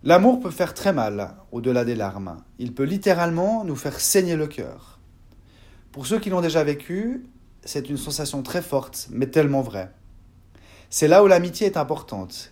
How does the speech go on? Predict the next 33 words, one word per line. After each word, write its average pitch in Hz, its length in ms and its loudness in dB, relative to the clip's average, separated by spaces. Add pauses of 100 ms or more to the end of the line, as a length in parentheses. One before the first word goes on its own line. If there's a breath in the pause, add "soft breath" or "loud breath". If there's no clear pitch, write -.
car 117 160 -6
la 113 100 0
vraie 120 160 0
amitié 151 440 0
sera 110 260 -6
toujours 147 400 -6
là 107 240 -8 (380 soft breath)
quand 127 160 -10
on 123 100 -2
en 123 100 0
a 120 120 0
le 110 100 -4
plus 185 240 -2
besoin. 110 480 -4 (720)
Pas 185 120 4
besoin 170 280 -2
de 160 40 -8
conseils, 151 600 -8 (500 soft breath)
car 127 180 -6
souvent 156 300 -4
cela 131 220 -2
ne 117 60 -2
sert 107 180 -4
à 92 100 -6
rien, 98 300 -10 (520 loud breath)
mais 139 140 4
juste 156 240 -2
de 151 60 6
la 139 100 8
présence 160 500 -2
et 135 60 -4
de 127 60 -6
l'écoute. - 640 -8